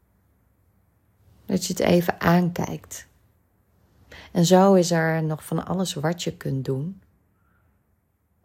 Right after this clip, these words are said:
om echt met dat ongemak aan te gaan, om dat echt aan te kijken en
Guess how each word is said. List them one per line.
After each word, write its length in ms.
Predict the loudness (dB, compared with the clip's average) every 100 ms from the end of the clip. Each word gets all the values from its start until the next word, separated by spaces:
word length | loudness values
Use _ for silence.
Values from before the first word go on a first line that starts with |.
| _ _ -8
om 420 | -2 -2 -2 -6
echt 240 | -8 -8 -6
met 180 | -6 -6
dat 200 | -10 -6
ongemak 580 | -4 -4 -4 -4 -6 -8
aan 260 | -4 -4
te 120 | -6 -10
gaan, 420 | -10 -8 -6 -6
om 140 | -6
dat 180 | -6 -10
echt 260 | -16 -16 -6
aan 260 | -4 -2
te 120 | -4
kijken 600 | -10 -8 -6 -8 -8 -8
en 260 | -6 -6